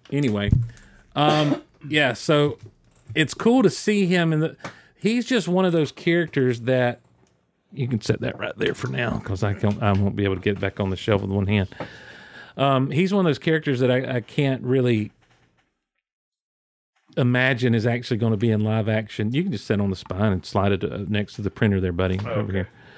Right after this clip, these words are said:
Speaker 2: Thank you.
Speaker 1: Um, I'm gonna pull up Tales of Suspense number
Speaker 2: Ninety-three, right?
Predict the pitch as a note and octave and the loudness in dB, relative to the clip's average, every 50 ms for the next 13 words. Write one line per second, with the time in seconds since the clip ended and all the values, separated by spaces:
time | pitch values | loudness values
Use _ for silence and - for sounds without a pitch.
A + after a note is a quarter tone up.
0 | - - - - - - - - - C#3 C#3 C3 B2 A2+ G#2+ G2 G2 - _ _ | -20 -20 -20 -20 -20 -20 -12 -4 -2 0 2 2 2 2 0 0 -2 -6 _ _
1 | _ _ _ _ _ _ _ _ _ _ _ _ _ _ _ _ _ _ - - | _ _ _ _ _ _ _ _ _ _ _ _ _ _ _ _ _ _ -14 -6
2 | - C#3 D3+ E3 E3 D3 A2+ - - D3+ C#3+ C#3 C3+ - _ _ _ _ - - | -2 0 2 2 2 0 0 0 0 0 2 2 0 -4 _ _ _ _ -8 -2
3 | - D3 D3 D3 C3 C3 A2+ - A2+ - - - - C#3 C3+ A#2+ G#2 - - - | 0 2 2 2 0 -2 -4 -4 -6 -8 -6 -2 0 2 2 2 2 0 -2 -8
4 | - - - - - _ _ _ _ _ _ _ _ _ _ _ _ _ _ _ | -14 -14 -16 -18 -20 _ _ _ _ _ _ _ _ _ _ _ _ _ _ _
5 | _ _ _ _ _ _ _ _ _ _ - A2 A2+ A#2 A#2 A2+ A2 G#2+ G#2 G2 | _ _ _ _ _ _ _ _ _ _ -2 0 2 4 4 4 4 4 4 2
6 | F2+ - _ _ _ _ _ _ _ _ _ _ _ _ _ _ _ _ _ _ | 0 -4 _ _ _ _ _ _ _ _ _ _ _ _ _ _ _ _ _ _
7 | _ G#2 G#2 G#2+ G#2 G2+ _ - A2+ G#2 F#2 F2 F2 F#2+ G2+ A2+ | _ -20 -20 -20 -20 -20 _ -20 -18 -18 -16 -16 -16 -16 -16 -18